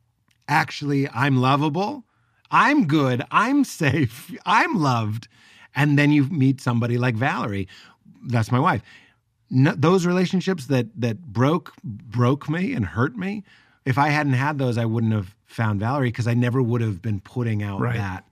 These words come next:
Speaker 2: right.
Speaker 1: vibration.
Speaker 2: Right. Um, some people are just capable of reading something or hearing something or seeing something and going, "That's a good idea. I
Speaker 1: Yeah.
Speaker 2: think I'm gonna do that."
Speaker 1: Yeah.
Speaker 2: No pain.
Speaker 1: I
Speaker 2: I don't know who those people are.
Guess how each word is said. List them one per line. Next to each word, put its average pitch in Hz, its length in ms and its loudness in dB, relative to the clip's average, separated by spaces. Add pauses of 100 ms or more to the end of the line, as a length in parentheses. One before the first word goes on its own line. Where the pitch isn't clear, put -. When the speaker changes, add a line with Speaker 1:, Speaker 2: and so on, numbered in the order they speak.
Speaker 2:
right. 107 320 -4 (460)
Speaker 1:
vibration. 104 640 -6
Speaker 2:
Right. 117 300 -4 (640)
Um, 151 480 2 (300)
some 254 300 0
people 156 580 2
are 151 200 0
just 151 180 -4
capable 147 640 2
of 143 360 0
reading 135 480 0
something 143 640 2
or 120 340 0
hearing 139 400 2
something 131 340 0
or 127 80 2
seeing 165 300 2
something 127 520 0
and 135 160 2
going, 135 380 2
"That's - 220 0
a - 40 0
good 131 220 0
idea. 131 560 2
I 151 60 2
Speaker 1:
Yeah. 143 60 4
Speaker 2:
think 202 120 2
I'm 185 100 2
gonna 170 160 2
do 185 260 2
that." 120 280 0
Speaker 1:
Yeah. 135 340 2
Speaker 2:
No 190 160 2
pain. 113 440 0 (180)
Speaker 1:
I 156 280 2 (220)
Speaker 2:
I - 60 4
don't 214 80 4
know 226 120 4
who 196 120 4
those 185 200 2
people 151 340 0
are. 165 280 2